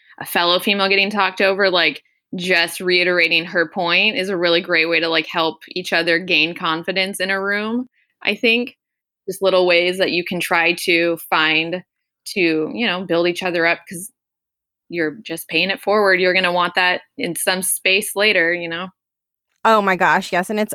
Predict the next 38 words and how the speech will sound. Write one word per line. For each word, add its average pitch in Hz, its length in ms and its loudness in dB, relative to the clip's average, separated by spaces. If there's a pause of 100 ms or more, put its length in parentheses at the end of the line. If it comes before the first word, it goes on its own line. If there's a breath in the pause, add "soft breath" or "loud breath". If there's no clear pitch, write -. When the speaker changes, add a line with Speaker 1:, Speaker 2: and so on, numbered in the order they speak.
Speaker 2:
always 208 460 2
mutually 175 400 -4
beneficial. 156 580 -4
I 156 240 0
feel 175 500 0 (680)
like 190 340 2
there's 190 260 2
so 202 320 2
much 190 300 0
that 175 240 -2
we 190 160 -4
can 196 240 -6
do. 175 420 0 (320)
And 208 140 2
I 240 160 4
now 226 180 4
try 269 200 2
to 240 80 6
really 208 240 4
pay 208 160 -2
attention 185 400 -4
to 180 180 -6
with 180 160 -8
every 180 200 -4
meeting 170 260 -4
I'm 160 140 -2
in, 180 260 -2
how 202 200 -2
many, 180 440 0 (160)
you 180 220 -4
know, 160 240 0
what 226 260 2
are 247 80 6
the 214 120 4
ratios 175 640 0
of 170 140 -2
different 185 340 -2
types - 380 -2